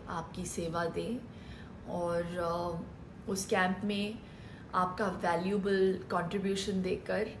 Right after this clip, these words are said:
अ, उसका एक हिस्सा बने। अ, और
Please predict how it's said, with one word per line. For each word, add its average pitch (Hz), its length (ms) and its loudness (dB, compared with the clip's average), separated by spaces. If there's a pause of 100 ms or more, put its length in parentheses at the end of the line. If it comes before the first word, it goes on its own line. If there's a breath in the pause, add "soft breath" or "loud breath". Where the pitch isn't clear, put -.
अ, 170 360 -2 (320)
उसका 185 260 0
एक 170 200 2
हिस्सा - 360 0
बने। 185 320 -2 (1000)
अ, 185 340 6 (360)
और 196 420 8